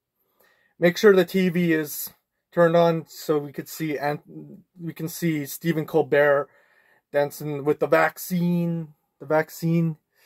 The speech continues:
stuff like that. Insert more vaccine propaganda to the children's shows, too.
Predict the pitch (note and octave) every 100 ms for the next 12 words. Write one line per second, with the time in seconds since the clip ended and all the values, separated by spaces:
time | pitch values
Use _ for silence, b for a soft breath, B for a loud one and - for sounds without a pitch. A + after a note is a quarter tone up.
0 | b b b b b - E3+ D#3 D#3+ E3
1 | E3 C#3 _ b b _ _ _ _ _
2 | _ _ _ _ _ _ F#3+ F3+ G3+ F#3
3 | F#3+ F3+ F3+ F3+ F#3 F3 F3 E3+ D#3+ E3+
4 | E3 E3 E3 F3 D#3+ - F3 E3+ E3 E3
5 | - E3+ E3+ E3 D3 - F3 F3 F3+ E3+